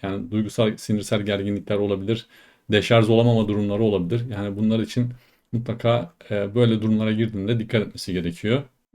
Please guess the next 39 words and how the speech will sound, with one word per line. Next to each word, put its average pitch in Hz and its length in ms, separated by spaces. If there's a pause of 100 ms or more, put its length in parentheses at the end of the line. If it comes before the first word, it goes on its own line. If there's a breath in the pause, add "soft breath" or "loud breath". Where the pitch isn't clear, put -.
(120)
Şimdi 135 340
kendisi 131 380
evlilik 131 280
yaşını 135 300
da 127 60
merak 92 400
ediyor. 110 420 (500)
Bu 117 260
durumlardan 120 480
da 110 80
bahsedelim. 98 580 (180)
Baktığımızda 127 760
burada 135 360 (340)
iç 120 220
Venüs 131 220
çizgilerini 127 460
görüyoruz 98 360
şu - 160
şekilde. 95 520
Venüs'ün 98 360
içinde 101 300
devam 98 280
eden. 101 240 (380)
Yani 101 280
çok 123 260
yakın 120 340 (460)
hayat 117 240
çizgisine 110 440
paralel 110 340
çizgi 101 360
ve 117 160
bu 135 220 (360 soft breath)
yaklaşık 120 460
otuz 123 240
iki 123 160
otuz 123 160
üç 139 140
yaşlarına 117 320
ç-, 120 140